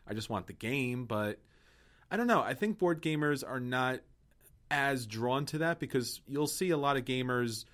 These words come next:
bring their games in plastic bags and, c-, you know, just card boxes, and they don't really care too much about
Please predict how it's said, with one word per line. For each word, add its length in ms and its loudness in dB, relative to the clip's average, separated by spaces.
bring 300 0
their 140 2
games 420 0
in 400 -2
plastic 500 0
bags 520 4
and, 260 -4
c-, 200 -10
you 120 -4
know, 260 -4
just 420 -6
card 420 2
boxes, 760 0
and 300 -6
they 160 -10
don't 140 -6
really 180 -2
care 220 2
too 160 -2
much 200 0
about 400 2